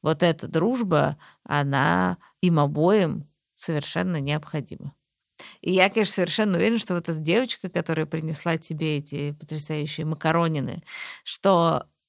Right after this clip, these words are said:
воспоминание о том, как твой маленький брат увидел чудо, как вы его раскрутили, и он увидел эти макаронины, этот цвет, что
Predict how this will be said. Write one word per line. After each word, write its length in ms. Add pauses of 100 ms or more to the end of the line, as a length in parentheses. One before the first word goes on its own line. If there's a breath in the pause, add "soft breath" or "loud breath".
(100)
воспоминание 840
о 40
том, 320
как 320 (140)
твой 260
маленький 540
брат 440 (1000 loud breath)
увидел 400
чудо, 600 (560)
как 200
вы 80
его 200
раскрутили, 760
и 160
он 140
увидел 360
эти 180
макаронины, 600
этот 260
цвет, 400
что 360